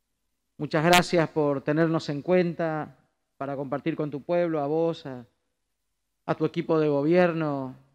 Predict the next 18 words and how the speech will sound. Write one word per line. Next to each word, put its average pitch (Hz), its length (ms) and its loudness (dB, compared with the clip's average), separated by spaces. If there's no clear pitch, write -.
presidente 147 420 -4
del 143 80 -4
Consejo 143 400 -6
Deliberante, 143 580 -2
a 143 40 -6
los 131 140 -8
concejales. 139 840 0
Agradecerle 156 520 0
a - 20 2
los 185 180 -2
intendentes, 170 960 -4
que 131 760 -6
es 156 160 -8
muy 165 140 -4
lindo, 170 400 -2
yo 156 140 -6
siempre 156 580 -4
destaco 135 640 -6